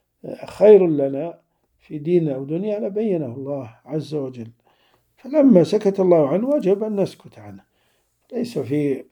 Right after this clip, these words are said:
<clears throat> الأدلة دلالة صريحة على أنها كروية أو بيضاوية أو منبسطة، الله أعلم. لكن قوله بساطا يعني أنها في ظاهرها منبسطة، لأن حتى لو قلنا أنها كرة،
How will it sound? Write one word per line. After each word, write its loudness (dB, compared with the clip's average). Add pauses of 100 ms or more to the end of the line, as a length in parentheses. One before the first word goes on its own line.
(200)
<clears throat> 0
الأدلة -2 (600)
دلالة 6
صريحة -4
على -4 (240)
أنها -6
كروية -6 (260)
أو -10
بيضاوية -4
أو -12
منبسطة، -8 (640)
الله 4
أعلم. -8
لكن -6
قوله 4
بساطا -2 (680)
يعني 2
أنها 0
في -4
ظاهرها 2
منبسطة، -8 (240)
لأن -4
حتى -4
لو 0
قلنا -4
أنها -6
كرة، -6